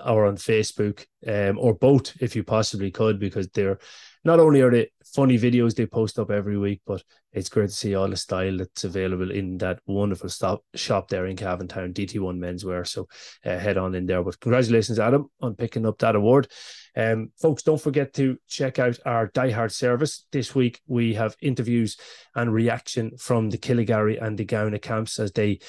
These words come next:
uh, made their way to the Kierna Service Station Senior Football Championship. I caught up with Cian Riley from Killygarry and Jody Devine, and from Gowna, caught up with their goalkeeper, Ronan Bannon, and manager,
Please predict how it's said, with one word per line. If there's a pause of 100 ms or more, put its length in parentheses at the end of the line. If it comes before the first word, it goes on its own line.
(280)
uh,
made
their
way
to
the
Kierna
Service
Station
Senior
Football
Championship.
I
caught
up
with
Cian
Riley
from
Killygarry
and
Jody
Devine, (340)
and
from
Gowna,
caught
up
with
their
goalkeeper,
Ronan
Bannon,
and
manager,